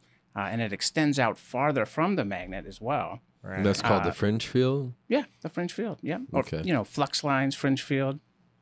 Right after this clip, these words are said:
Speaker 1: Yep.
Speaker 2: Would you say that if it's a one point five, it might be okay not to change versus okay to, or,
Speaker 1: You
Speaker 2: you know
Speaker 1: know
Speaker 2: what I mean? Three T is okay to
Speaker 1: Sure.
Speaker 2: change versus not to change or
Speaker 1: I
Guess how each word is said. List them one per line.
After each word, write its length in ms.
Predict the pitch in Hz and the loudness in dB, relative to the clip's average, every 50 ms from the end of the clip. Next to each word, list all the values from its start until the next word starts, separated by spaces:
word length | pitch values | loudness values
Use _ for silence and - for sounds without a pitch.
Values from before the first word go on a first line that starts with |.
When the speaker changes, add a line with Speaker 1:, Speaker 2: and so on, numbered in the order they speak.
| _ - | _ -6
Speaker 1:
Yep. 200 | - 123 143 277 - _ _ _ _ _ _ _ _ _ _ _ _ _ _ | -4 -2 -2 -4 -6 _ _ _ _ _ _ _ _ _ _ _ _ _ _
Speaker 2:
Would 160 | 135 139 123 117 | 0 0 0 0
you 100 | 160 202 | -2 -4
say 680 | - - - - 131 117 117 113 107 104 101 98 - - _ _ _ _ _ _ _ | -4 -8 -6 -2 0 2 2 2 2 0 0 -4 -6 -12 _ _ _ _ _ _ _
that 300 | 127 120 120 120 120 - _ _ _ _ _ _ _ _ _ _ _ _ | 4 4 6 4 2 0 _ _ _ _ _ _ _ _ _ _ _ _
if 160 | - 123 - | 0 2 2
it's 100 | 147 127 | 2 2
a 60 | 139 131 | 4 4
one 220 | 131 147 165 139 | 6 6 4 4
point 220 | - 214 214 196 | 4 2 2 2
five, 240 | - - 175 170 151 | 2 2 2 4 4
it 60 | 151 | 4
might 160 | 143 147 143 123 | 4 2 2 2
be 100 | 135 127 | 2 2
okay 200 | 120 - 127 117 | 2 2 0 0
not 240 | 107 113 123 143 143 | 2 2 2 2 2
to 80 | - 190 | 0 0
change 320 | - - 208 208 208 202 | 0 0 0 2 0 2
versus 320 | 170 196 190 180 - 185 170 | 2 2 2 2 2 0 0
okay 240 | 165 156 - 170 | 0 0 0 0
to, 140 | 165 160 143 - - - - _ _ _ _ _ - | 0 -2 -4 -6 -8 -14 -20 _ _ _ _ _ 4
or, 460 | 170 156 151 147 143 139 131 117 98 - - | 6 8 10 10 10 8 6 4 0 -6 -2
Speaker 1:
You 60 | - | 2
Speaker 2:
you 60 | - | 6
know 80 | - 160 | 6 8
Speaker 1:
know 80 | 156 139 | 8 8
Speaker 2:
what 100 | 135 127 | 6 4
I 40 | |
mean? 140 | 120 117 113 | 2 0 0
Three 180 | - 170 175 175 | 2 2 2 2
T 240 | 127 - 160 156 160 | 4 6 6 8 8
is 120 | 147 151 | 6 4
okay 400 | 151 - - 156 151 143 135 - _ | 2 2 2 4 4 2 2 -2 _
to 360 | - 147 135 127 123 123 120 | -4 -2 0 2 2 2 2
Speaker 1:
Sure. 380 | 117 117 - 175 139 117 107 104 | 2 2 0 0 0 0 -2 -2
Speaker 2:
change 240 | 104 117 117 117 107 | 0 0 0 0 -2
versus 240 | 113 110 117 107 104 | -2 -4 -4 -6 -8
not 120 | 110 110 | -10 -10
to 40 | - | -10
change 260 | 107 117 117 117 110 | -8 -6 -4 -4 0
or 40 | 110 | 2
Speaker 1:
I 40 | 170 | 2